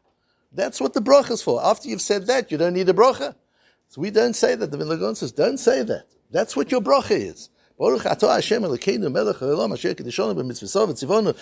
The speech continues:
al netilas lulav." That's Hareini Muchal Mezuman. That's what it means. That's why we have a bracha. And that's why it's over La Siyoson. What are you adding something for? And the Ritvo himself brings, the Tosfos read again and says, "V'tan zeh she'amru Chazal levarech al hamitzvah over La Siyatan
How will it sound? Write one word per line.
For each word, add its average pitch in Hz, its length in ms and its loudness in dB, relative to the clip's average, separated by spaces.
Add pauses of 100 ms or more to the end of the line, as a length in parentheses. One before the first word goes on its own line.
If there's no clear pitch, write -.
(120)
al 226 200 6
netilas 185 520 2
lulav." 254 380 0
That's 262 260 6
Hareini 240 400 0
Muchal 247 320 -2
Mezuman. 262 540 0 (120)
That's 247 280 6
what 226 140 0
it 226 100 -2
means. 254 320 -6
That's 202 200 2
why 208 160 2
we 202 120 0
have 196 180 2
a 190 60 2
bracha. 220 420 0 (180)
And 160 160 -4
that's 208 200 4
why 185 140 2
it's 180 120 -2
over 214 240 2
La 196 160 4
Siyoson. 202 500 -2
What 135 160 -2
are 170 40 -4
you 175 120 2
adding 226 320 2
something 139 360 -8
for? - 240 -14 (1000)
And 127 140 -4
the 131 80 0
Ritvo 143 400 2
himself 170 400 -2
brings, 139 320 -2
the - 100 -14
Tosfos 139 440 -2
read 120 180 0
again 127 420 0
and 117 100 -4
says, 117 160 -6
"V'tan 151 440 -4
zeh 151 180 2
she'amru 131 420 -4
Chazal 127 540 0
levarech 143 320 -4
al 120 160 -4
hamitzvah 131 440 -2
over 135 260 -2
La 135 100 -2
Siyatan 120 560 -8